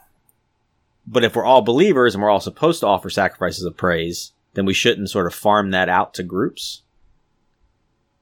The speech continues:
Some formats can be helpful to get the congregation to sing,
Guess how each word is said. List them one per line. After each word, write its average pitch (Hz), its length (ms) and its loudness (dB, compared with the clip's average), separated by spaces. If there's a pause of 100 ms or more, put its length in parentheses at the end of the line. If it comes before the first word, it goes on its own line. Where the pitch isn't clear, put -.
(100)
Some 160 540 0
formats 131 600 2 (400)
can 120 160 -2
be 110 100 2
helpful 113 300 0
to 104 60 -4
get 104 80 0
the - 60 -18
congregation 98 440 -2
to 90 60 -8
sing, 117 320 -2